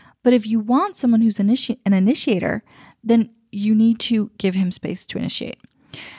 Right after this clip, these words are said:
Okay, so I'm just sort of rambling on about this now. So I am going to break down my process for manifestation. We're gonna really, really get into it. I go so hard on this stuff. I cannot wait.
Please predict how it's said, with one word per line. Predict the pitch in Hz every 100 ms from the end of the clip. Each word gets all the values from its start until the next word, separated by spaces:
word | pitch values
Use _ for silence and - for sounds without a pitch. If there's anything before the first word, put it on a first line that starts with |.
| - 240
Okay, | 311 294
so | 339 302 285 -
I'm | - 415 415 415 294 185 196 - 202
just | 240 -
sort | 233
of | 202 196
rambling | 202 190 190 180
on | 175
about | 180 175
this | 180 190 -
now. | - 175 - - - - _ _ _
So | - - 269 254 240 233 220 139 _ _ _ _ _ -
I | 262
am | 349 440
going | 294 262 254
to | 262 247 233 226 -
break | 214 226 247
down | - 196 185 185 190 190 -
my | 190 185
process | 214 202 - 185
for | - 202
manifestation. | 208 - - 208 - 254 247 254 247 240 - - - _ _ _ _
We're | 214 233
gonna | 240 240
really, | 214 220 214 214
really | 202 190
get | 185 180
into | 185 - 220
it. | 220
I | 254 262
go | 285
so | 262 - 226 220
hard | 214 208
on | 202 208
this | 226 226
stuff. | 240 240
I | 220
cannot | 208 - 214 208 226 185
wait. | 185 190 247